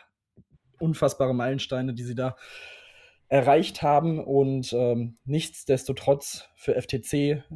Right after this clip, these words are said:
die jetzt, äh, jahrelang eigentlich versucht haben, in dieses Final Four überhaupt zu kommen, überragende Saison. Glückwunsch da vom, vom ganzen Team, wie wir immer sagen, äh,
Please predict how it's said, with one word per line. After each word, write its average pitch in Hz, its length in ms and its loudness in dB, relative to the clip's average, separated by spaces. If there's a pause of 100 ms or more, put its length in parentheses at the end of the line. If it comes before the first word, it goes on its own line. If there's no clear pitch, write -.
(120)
die 123 80 -4
jetzt, 127 320 -4
äh, 120 400 -2
jahrelang 135 880 2
eigentlich 123 720 -6
versucht 165 400 -4
haben, 143 320 2
in 151 160 -4
dieses 135 240 -6
Final 139 240 0
Four 147 140 2
überhaupt 131 260 -2
zu 135 100 -6
kommen, 147 440 -2 (520)
überragende 139 580 4
Saison. 139 760 -2
Glückwunsch 139 560 -4
da 127 240 2
vom, 127 400 -4
vom 151 160 -4
ganzen 185 300 4
Team, 180 480 -2 (100)
wie 147 140 -2
wir 151 100 4
immer 139 160 2
sagen, 127 360 -2 (520)
äh, 123 320 -2